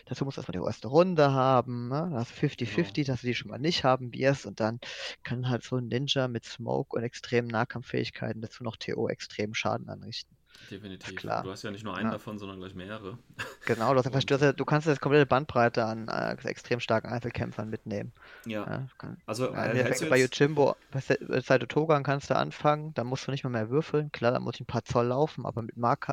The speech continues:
Speaker 1: Markman State und Smoke kein Problem. Yojimbo ist ja auch eine der stärksten Biker im Spiel.
Speaker 2: Mhm.
Speaker 1: Ja, das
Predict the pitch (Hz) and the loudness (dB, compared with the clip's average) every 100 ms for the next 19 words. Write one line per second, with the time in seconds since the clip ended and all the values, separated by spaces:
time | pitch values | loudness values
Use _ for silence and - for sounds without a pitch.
0 | - 131 - 139 - 135 131 117 113 - | -2 -2 0 -4 -4 -2 -2 -2 -6 -6
1 | 127 131 - 127 123 123 123 127 127 - | -2 0 2 -2 -2 -4 -2 -2 -4 -8
2 | - - - - 107 - 135 131 120 - | -14 -14 -8 -4 0 4 4 4 2 4
3 | 117 131 127 120 - - - - - 123 | 4 4 2 -2 -6 -12 -18 -2 6 6
4 | 123 139 113 - 127 87 139 - 127 131 | 6 6 4 0 0 4 4 4 0 -2
5 | - - 131 135 131 _ - 101 117 127 | -4 -2 2 2 -2 _ -12 -10 -8 -10
6 | - _ - 120 139 | -14 _ -6 -2 -2